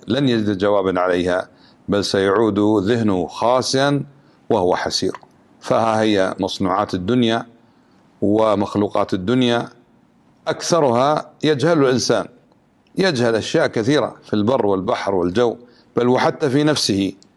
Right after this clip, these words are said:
يجهل أشياء كثيرة، فلا يمكن الإنسان أن يدرك الحاجات المخلوقة التي يمكن غيرك يدركها، ثم تريد أن تدرك ذات الله عز وجل وصفات الله تبارك وتعالى، بل هذا كله ممنوع ومحظور.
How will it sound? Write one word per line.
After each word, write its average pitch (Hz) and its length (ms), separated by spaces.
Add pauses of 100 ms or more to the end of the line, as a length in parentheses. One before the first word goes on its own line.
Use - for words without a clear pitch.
(240)
يجهل 135 280
أشياء 127 280
كثيرة، 107 480 (640)
فلا 131 260
يمكن 151 240
الإنسان 135 600 (500)
أن 107 140
يدرك 123 320
الحاجات 101 500
المخلوقة 120 680 (100)
التي 107 300
يمكن 151 300
غيرك 156 420
يدركها، 127 640 (400)
ثم 131 240
تريد 117 280
أن 110 160
تدرك 110 340
ذات 101 320
الله 98 200
عز 87 300
وجل 98 160 (380)
وصفات 98 480
الله 92 200
تبارك 87 360
وتعالى، 92 360 (400)
بل 90 120
هذا 95 180
كله 104 300
ممنوع 110 540 (520)
ومحظور. 117 800